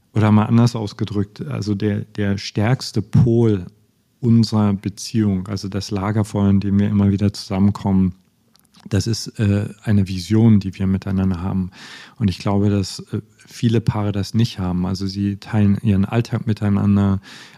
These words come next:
aber, äh, sie haben sich nie wirklich die Zeit genommen, sich zu fragen, wo wollen wir eigentlich wirklich miteinander hin? Und diese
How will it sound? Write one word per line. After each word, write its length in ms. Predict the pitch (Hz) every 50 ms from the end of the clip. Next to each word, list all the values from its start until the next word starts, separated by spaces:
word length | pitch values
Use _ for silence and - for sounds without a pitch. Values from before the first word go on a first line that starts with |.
| _
aber, 220 | - 98 104 104 107
äh, 40 | - - - - - 175 - _
sie 220 | - 101 101 101 98
haben 440 | 104 104 104 101 101 - - - - _ _ _
sich 260 | - 95 95 95 - 113
nie 240 | 117 120 131 127
wirklich 260 | 110 113 113 - 113 -
die 140 | - -
Zeit 320 | - - - 107 101 - -
genommen, 260 | 104 98 95 95 98
sich 140 | 95 90 -
zu 100 | - 101
fragen, 340 | - - 101 98 98 98 95
wo 180 | 101 98 95 98
wollen 240 | 104 107 107 107
wir 140 | 104 104 - 107
eigentlich 260 | 104 101 95 - -
wirklich 300 | 107 98 - - 92 -
miteinander 480 | 104 104 - 101 98 98 98 98 101
hin? 360 | 95 82 104 123 117 98 82 - - - - - - - - - - - - _
Und 280 | - 104 101 98 95 -
diese 460 | - 113 98 104 101 98 104 104 101